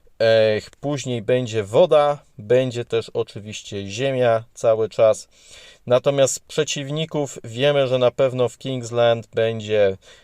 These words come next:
Greenwood, tak? Wiemy, że na pewno będzie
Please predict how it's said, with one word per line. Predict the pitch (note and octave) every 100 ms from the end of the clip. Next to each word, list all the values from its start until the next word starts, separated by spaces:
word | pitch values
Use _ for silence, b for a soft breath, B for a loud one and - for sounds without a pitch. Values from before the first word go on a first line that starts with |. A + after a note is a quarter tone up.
| b
Greenwood, | A#2 B2 D#3+ F3 F3+ F#3+ - - _ _ -
tak? | A2 B2 D#3 - _ b b b b -
Wiemy, | G#2+ C3+ C#3+ B2+
że | A#2+ A#2+
na | A2+
pewno | - C3+ A#2+ A#2+ A2
będzie | A2+ B2 A#2 G#2+ A2 G2+